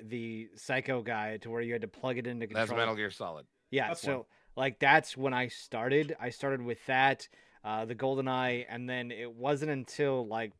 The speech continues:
Speaker 1: PlayStation two, end of PlayStation two, PlayStation three came out, that I really, really got heavily into Call of Duty,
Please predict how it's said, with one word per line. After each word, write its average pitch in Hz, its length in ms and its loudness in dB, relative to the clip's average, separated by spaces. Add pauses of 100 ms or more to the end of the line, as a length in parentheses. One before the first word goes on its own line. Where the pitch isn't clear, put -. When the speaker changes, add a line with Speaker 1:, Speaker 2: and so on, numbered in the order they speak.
(120)
Speaker 1:
PlayStation 123 760 -2 (240)
two, 139 1000 -2
end 127 160 -2
of 117 140 -4
PlayStation 113 400 -4
two, 123 220 -6
PlayStation 110 760 -4
three 120 220 -6
came 131 200 -4
out, 139 220 -2 (340)
that 127 100 0
I 127 40 4
really, 127 380 0
really 123 180 -2
got 117 180 2
heavily 117 340 0
into 127 140 -2
Call 131 220 0
of 120 80 -2
Duty, 131 300 -4